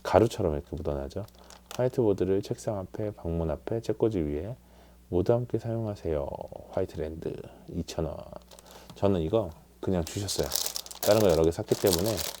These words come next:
네, 이천 원짜리라고 그냥 주셨는데, 사실 이게 제일 비싼 것 같아요. 그날 산 거 중에 굳이 얘기하자면. 네. 달의 요정 세일러문 화이트보드였습니다.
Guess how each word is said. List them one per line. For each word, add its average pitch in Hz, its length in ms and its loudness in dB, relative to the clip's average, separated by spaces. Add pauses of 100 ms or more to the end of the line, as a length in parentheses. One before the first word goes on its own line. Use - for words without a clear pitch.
(500)
네, 71 180 -2
이천 107 220 0
원짜리라고 90 580 0 (300)
그냥 73 280 -6
주셨는데, 87 640 -2 (500)
사실 - 400 2
이게 107 180 4
제일 92 320 6
비싼 90 300 4
것 80 160 4
같아요. - 180 -4 (160)
그날 80 220 2
산 107 140 0
거 107 100 4
중에 73 200 -6 (560)
굳이 87 280 -2
얘기하자면. 73 440 0 (380)
네. 87 60 -8 (2250)
달의 80 240 2
요정 76 240 0
세일러문 92 760 0 (880)
화이트보드였습니다. 76 1040 -8